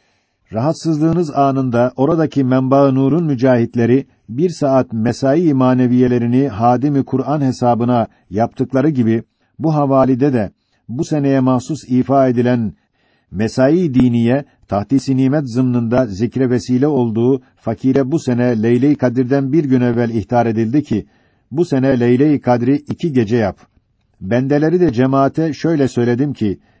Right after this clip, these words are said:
üstadım, sellemehullahu ve afahu,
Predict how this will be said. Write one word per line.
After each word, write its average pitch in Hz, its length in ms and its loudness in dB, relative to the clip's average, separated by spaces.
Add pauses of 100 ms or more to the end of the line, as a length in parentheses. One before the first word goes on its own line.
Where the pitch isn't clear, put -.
(140)
üstadım, 147 600 -2 (640)
sellemehullahu 131 1400 0
ve 117 100 -2
afahu, 120 920 0